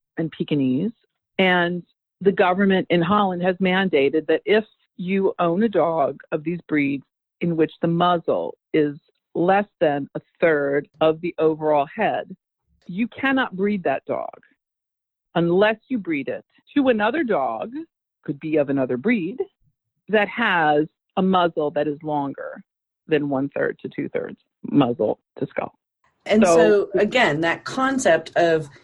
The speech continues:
Speaker 2: people who know nothing about <laughs> breeding dogs are telling
Speaker 1: Are
Speaker 2: people how to breed dogs.
Speaker 1: Right. And if you don't do that, you can't register your dog. But if you do do that, you have to breed to another breed because
Speaker 2: Mm-hmm.
Speaker 1: many of these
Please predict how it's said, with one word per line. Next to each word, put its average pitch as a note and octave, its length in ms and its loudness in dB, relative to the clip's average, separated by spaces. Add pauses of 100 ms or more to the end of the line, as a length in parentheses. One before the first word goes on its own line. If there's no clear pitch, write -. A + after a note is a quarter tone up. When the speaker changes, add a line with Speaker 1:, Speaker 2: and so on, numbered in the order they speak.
(260)
Speaker 2:
people C4 300 4
who D4+ 140 4
know B3 180 4
nothing A3+ 440 4
about G3+ 500 0 (180)
<laughs> - 640 0 (140)
breeding G3 380 0
dogs F#3+ 680 0 (260)
are F#3+ 120 4
telling A#3+ 460 0
Speaker 1:
Are F3 120 4
Speaker 2:
people F#3+ 360 -2 (260)
how F3+ 180 0
to E3 60 2
breed C#3+ 220 2
dogs. - 500 -10 (400)
Speaker 1:
Right. G#3+ 260 -2
And G3+ 140 2
if A3 100 0
you B3 80 -2
don't G4 260 2
do D4 100 0
that, F#3 200 2
you F3+ 120 -14
can't G3+ 180 -6
register F#3+ 360 -4
your F3 120 -4
dog. F#3 360 0
But G3 100 -2
if G#3+ 120 -4
you A#3 100 -6
do D#4 240 2
do F#3 160 -2
that, C#3+ 300 0
you G#3 80 -4
have C4 120 -2
to F#3 80 -14
breed G3 240 -8
to G3 80 -12
another F3 240 -4
breed D3 400 -6
because D3 360 -4 (220)
Speaker 2:
Mm-hmm. E3 100 -2
Speaker 1:
many E3 280 2
of D#3+ 120 0 (180)
these D#3 200 0